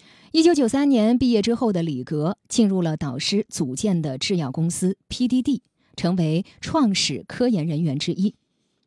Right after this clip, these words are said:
凭借强大的研发背景和实力，P D D通过提供外包服务，很快就签下了拜耳等大型药企，发展迅猛。一九九五年，P D D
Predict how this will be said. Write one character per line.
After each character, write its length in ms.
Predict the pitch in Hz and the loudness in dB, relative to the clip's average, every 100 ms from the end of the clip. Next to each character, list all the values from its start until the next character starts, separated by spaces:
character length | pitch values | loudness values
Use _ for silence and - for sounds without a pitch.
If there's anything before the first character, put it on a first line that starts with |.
| _ _ | _ _
凭 160 | - 247 | 2 4
借 120 | 285 | 4
强 280 | 247 190 208 | 2 2 2
大 160 | 240 185 | 2 0
的 100 | 175 | 0
研 220 | 156 180 | 0 -2
发 180 | 196 196 | -2 -2
背 180 | 214 | 0
景 280 | 170 151 120 | 0 -2 -6
和 240 | - 156 165 | -6 -6 -4
实 240 | - 139 | -4 -6
力 240 | 143 190 - _ _ - | -2 -2 -4 _ _ -12
，P 140 | - 226 | -2 2
D 160 | 220 | 2
D 220 | 220 175 - - - | 0 -2 -4 -16 0
通 180 | 214 | 2
过 260 | 214 180 147 | 4 4 2
提 160 | - 156 | -2 -2
供 160 | 185 | 0
外 160 | 208 170 | 0 0
包 160 | 185 | -2
服 320 | 208 - 143 220 | -4 -4 0 0
务， 100 | - _ _ _ | 0 _ _ _
很 200 | - 151 | -4 -4
快 240 | - 247 - - | -2 -4 -4 -2
就 200 | 196 139 | 0 0
签 300 | - 185 208 | 0 0 0
下 180 | 196 | -2
了 140 | 151 139 | -4 -4
拜 240 | - 311 | -4 -2
耳 220 | 160 87 _ _ _ | -4 -8 _ _ _
等 180 | 165 147 | -4 -2
大 240 | 262 190 | -2 -2
型 240 | 165 135 143 | -4 -4 -4
药 180 | 180 | -4
企， 220 | 147 - - _ _ _ | -4 -8 -12 _ _ _
发 240 | - 202 | -8 -4
展 180 | 208 - | -4 -6
迅 220 | - 277 | -2 0
猛。 140 | 151 - _ _ _ _ _ _ | 0 -4 _ _ _ _ _ _
一 120 | - 381 | 0 2
九 160 | 262 | 4
九 180 | 202 196 | 2 0
五 160 | 311 170 | 2 0
年 260 | 156 156 190 | 0 -2 -2
，P 160 | 262 | -2
D 100 | 262 | 0
D 220 | 262 247 | 0 -2